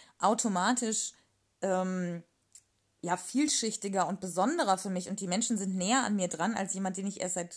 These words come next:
seit ganz kurzer Zeit kenne. Aber das bedeutet nicht, dass die Person, die ich erst seit kürzerer Zeit kenne, automatisch weniger Wert hat für mich,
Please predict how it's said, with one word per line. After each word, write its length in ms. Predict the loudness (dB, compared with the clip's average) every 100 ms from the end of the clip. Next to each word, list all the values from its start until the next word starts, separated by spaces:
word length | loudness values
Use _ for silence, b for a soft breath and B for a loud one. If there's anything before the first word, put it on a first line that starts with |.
| -10
seit 260 | -8 -8 -10 -14
ganz 260 | -8 -8 -6
kurzer 440 | 0 2 2 -2
Zeit 280 | -2 -6 -8
kenne. 360 | -8 -6 -4 -6 B B B B B B B
Aber 600 | 4 6 8 6 2 0 -10 _ _ _ _ _ _ _ _ _ -2
das 200 | 0 0
bedeutet 480 | 2 2 2 0
nicht, 460 | 2 2 2 -4 0
dass 320 | 0 0 -6 -10
die 220 | -8 -4
Person, 460 | -2 0 0 0
die 120 | -2 -6
ich 180 | -4
erst 120 | -4 -2
seit 180 | -4
kürzerer 400 | -4 -4 -2 -2
Zeit 300 | -2 -4 -4
kenne, 320 | -4 -2 -2 -4 B B B
automatisch 800 | 6 6 4 2 2 0 -4 -6 -10
weniger 800 | 0 4 6 6 4 2 2
Wert 420 | 0 4 4 2 -4
hat 200 | -4 -4
für 220 | -8 -8
mich, 360 | -8 -10 -14